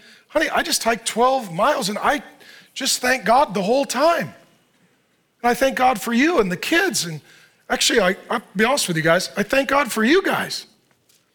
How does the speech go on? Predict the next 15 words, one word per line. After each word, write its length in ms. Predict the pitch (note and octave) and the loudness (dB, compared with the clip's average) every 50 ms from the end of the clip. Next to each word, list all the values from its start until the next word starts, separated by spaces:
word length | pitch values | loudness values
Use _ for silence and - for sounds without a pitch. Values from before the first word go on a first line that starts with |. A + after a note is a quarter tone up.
| _ _ _ _ _ _ _ - | _ _ _ _ _ _ _ -4
I 40 | C4+ | -2
was 80 | C#4 C4+ | 0 0
like, 120 | A#3 - | 0 2
"Thank 220 | - D4 E4+ E4 | 2 2 2 2
you 80 | - D4+ | 0 0
that 100 | G#3 G3 | 2 2
I 100 | A3 B3 | 2 2
can 140 | - B3 A#3 | 0 0 2
walk 260 | A3+ B3 B3+ B3+ - | 2 2 2 2 -2
into 200 | C#4+ C#4 C#4 A3+ | -4 -2 0 -2
a 60 | G3 | -2
full 400 | - - - - D4 D#4 E4 D#4 | -2 -4 -8 -4 -2 -2 0 0
room 260 | A3 A3 C4+ C#4 C#4 | 0 -2 -2 -2 0
of 160 | C4 A3 D3+ E3 | -2 -2 0 0
men 400 | F#3 G3 G3 F3+ D#3+ C3 A2 | 2 4 4 4 2 0 -4